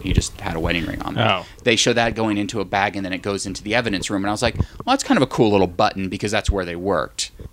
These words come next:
Speaker 1: No explanation. It was going pretty good, 'cause it was just a general heist movie with weird motivations. That you never knew why,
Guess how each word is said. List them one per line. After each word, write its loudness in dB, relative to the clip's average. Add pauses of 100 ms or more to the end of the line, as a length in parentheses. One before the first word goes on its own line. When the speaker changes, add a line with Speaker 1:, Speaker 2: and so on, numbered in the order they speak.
Speaker 1:
No 2
explanation. 2
It 6
was 2 (720)
going 6
pretty 6
good, 6
'cause 0
it 4
was 4
just 2
a 2
general 4
heist 2
movie 4
with 4
weird 6
motivations. 2
That 4
you 2
never 4
knew 4
why, 4